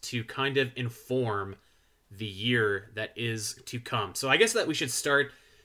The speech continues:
with the, like, the obvious, uh, last year was the much acclaimed, much,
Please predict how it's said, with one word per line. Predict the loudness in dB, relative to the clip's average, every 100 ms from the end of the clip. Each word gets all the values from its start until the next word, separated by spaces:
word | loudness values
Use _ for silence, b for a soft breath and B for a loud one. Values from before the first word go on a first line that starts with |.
| b
with | -2 0 0 -4
the, | -2 0 0 -2 -2 -6 -10 _ _ -12
like, | -10 -6
the | -6 2
obvious, | 4 4 4 2 2 0 -2
uh, | -4 -4 -4 -4 -4 -8 _ _ _ -2
last | 4 4 4
year | 4 6 6 2 b b b
was | -4 0 0 0
the | -2 0
much | 4 4 4
acclaimed, | 0 4 6 6 4 2
much, | 2 4 4 0 -2